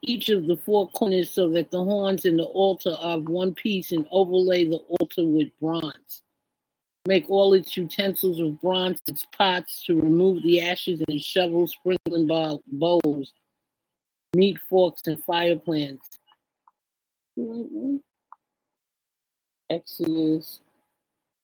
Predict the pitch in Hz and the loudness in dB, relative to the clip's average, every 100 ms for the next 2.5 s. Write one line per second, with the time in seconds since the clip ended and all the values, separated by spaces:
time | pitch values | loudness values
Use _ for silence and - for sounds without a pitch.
0 | _ _ _ _ _ _ _ _ _ _ | _ _ _ _ _ _ _ _ _ _
1 | - 170 175 156 156 156 151 156 151 - | -2 2 4 6 6 6 4 2 0 0
2 | 180 180 180 165 160 | 0 0 0 -2 -2